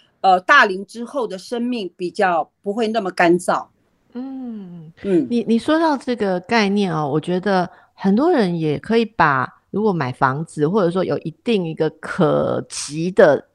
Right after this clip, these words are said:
Speaker 2: 这所谓的负债的额度哦，变成自己的动力啦。齁，像
Speaker 1: 对。
Speaker 2: 你每天觉得说，<laughs>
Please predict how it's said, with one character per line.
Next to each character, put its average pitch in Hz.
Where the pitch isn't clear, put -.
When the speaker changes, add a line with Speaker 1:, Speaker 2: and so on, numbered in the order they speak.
Speaker 2:
这 180
所 160
谓 196
的 139
负 185
债 156
的 131
额 143
度 151
哦， 135
变 269
成 170
自 214
己 190
的 123
动 143
力 127
啦。 -
齁， 139
像 233
Speaker 1:
对。 -
Speaker 2:
你 196
每 202
天 202
觉 190
得 160
说， 185
<laughs> -